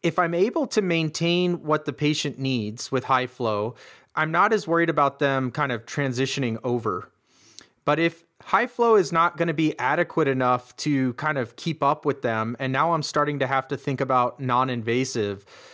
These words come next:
that's where I'm kind of starting to think that's the window where I'm starting to see that transition.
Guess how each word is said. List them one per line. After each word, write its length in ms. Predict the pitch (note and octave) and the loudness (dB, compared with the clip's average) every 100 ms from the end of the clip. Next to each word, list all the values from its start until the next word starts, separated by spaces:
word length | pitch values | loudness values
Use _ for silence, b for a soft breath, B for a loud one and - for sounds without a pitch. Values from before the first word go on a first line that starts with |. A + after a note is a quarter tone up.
| B B _ - | B B _ -2
that's 260 | D#3+ G3+ | -2 0
where 140 | A#3 A3 | 0 2
I'm 140 | F#3+ | 0
kind 240 | - F3 | -2 -2
of 60 | D#3+ | -2
starting 320 | - D#3 D#3 | -2 -2 0
to 80 | C#3 | -2
think 260 | C3 D3 C3 | -2 -4 -2
that's 300 | C3+ D3 - | -2 -2 -2
the 100 | C#3 | -2
window 380 | C3+ C3+ C3+ B2+ | 0 2 2 4
where 280 | B2+ B2 | 2 2
I'm 120 | B2 A#2+ | 0 -2
starting 340 | C#3 C3 B2+ | -2 -2 -2
to 60 | A#2+ | -4
see 220 | - B2+ | -4 -2
that 420 | A#2 A2+ - _ | -2 -4 -8 _
transition. 760 | - A#2+ G#2 A#2 A#2 G#2+ F#2 | -6 -4 -4 -4 -4 -8 -10